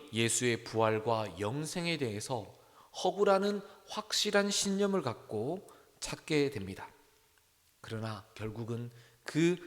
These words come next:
예수가 허구라는 그 의심은 결국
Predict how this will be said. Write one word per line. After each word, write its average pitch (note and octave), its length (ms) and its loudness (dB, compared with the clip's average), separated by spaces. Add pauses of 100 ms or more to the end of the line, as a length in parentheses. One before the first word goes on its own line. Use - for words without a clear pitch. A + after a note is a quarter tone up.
(140)
예수가 A#2+ 460 0
허구라는 F3+ 720 0 (280)
그 G#3+ 180 2
의심은 B2 540 2 (760)
결국 G#2 460 -10